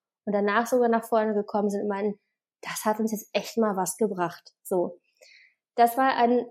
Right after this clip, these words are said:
positives Erlebnis. So. Es gibt aber auch Dinge, wo ich vollkommen unsicher war nach den ersten Schritten. Und das ist auch vollkommen normal,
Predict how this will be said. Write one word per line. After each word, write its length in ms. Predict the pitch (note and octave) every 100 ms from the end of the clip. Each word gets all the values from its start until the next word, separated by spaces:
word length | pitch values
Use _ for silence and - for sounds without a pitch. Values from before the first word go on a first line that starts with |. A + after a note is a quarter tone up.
| -
positives 600 | B3+ A#3+ G#3+ G#3 G3 F3+
Erlebnis. 760 | - F3 E3 E3 E3+ - - _ _ _
So. 380 | - G3+ E3 - - - - - - _
Es 180 | - A3+
gibt 220 | C#4 C#4
aber 300 | B3+ A#3+ -
auch 280 | A3 C4 - -
Dinge, 480 | - A3+ B3+ C4
wo 120 | G#3+ A3+
ich 240 | A3 -
vollkommen 1080 | - - - D#4 D#4+ - B3+ B3 B3 B3 B3+ - _
unsicher 600 | - C#4+ A#3 F#3 E3 E3+
war 160 | E3 F3
nach 140 | E3+
den 180 | E3 F3+
ersten 340 | F3+ F3+ - F3+
Schritten. 400 | - F#3+ F#3 G#3+
Und 80 |
das 140 | F#3+ F#3+
ist 100 | A3+
auch 160 | F#3 - -
vollkommen 420 | C4 D4 D4 C#4
normal, 640 | B3+ A#3 G3+ F3+ F3 F#3